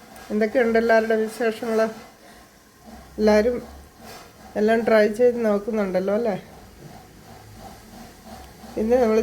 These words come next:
ചെയ്യാനായിട്ട് പോകുന്നത് നൂൽപുട്ട്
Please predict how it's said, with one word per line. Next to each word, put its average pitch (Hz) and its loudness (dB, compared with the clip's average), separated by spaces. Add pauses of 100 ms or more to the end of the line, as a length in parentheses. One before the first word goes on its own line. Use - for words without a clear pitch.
ചെയ്യാനായിട്ട് 208 2
പോകുന്നത് 185 0 (2000)
നൂൽപുട്ട് 226 2